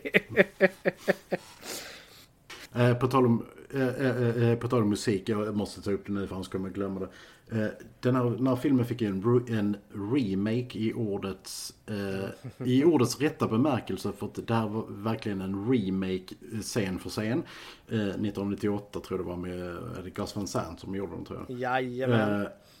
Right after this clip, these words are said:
Speaker 2: och det enda den filmen gör bättre än originalet, det är slutmusiken.
Speaker 1: Oh.
Speaker 2: För den a-, den använder, eh, eh, det finns,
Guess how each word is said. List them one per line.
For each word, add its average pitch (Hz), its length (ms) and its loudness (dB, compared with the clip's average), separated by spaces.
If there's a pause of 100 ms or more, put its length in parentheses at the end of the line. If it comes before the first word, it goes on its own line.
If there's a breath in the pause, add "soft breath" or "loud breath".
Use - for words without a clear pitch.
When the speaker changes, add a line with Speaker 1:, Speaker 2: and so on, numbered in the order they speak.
(240 soft breath)
Speaker 2:
och 110 360 2 (180)
det 120 260 -2
enda 143 400 -2
den 131 260 0
filmen 90 460 -4 (140)
gör 90 280 -4 (100)
bättre - 540 -6 (540)
än 92 380 -2
originalet, 95 720 -6 (760 soft breath)
det 110 360 2
är - 80 -4 (100)
slutmusiken. - 1700 -8 (440)
Speaker 1:
Oh. 131 120 -8
Speaker 2:
För 120 100 -2
den 107 240 -2
a-, 117 280 -2
den 113 200 0
använder, 98 800 -2
eh, 101 460 -4 (480)
eh, 98 140 -6 (180)
det 101 80 -6
finns, - 260 -6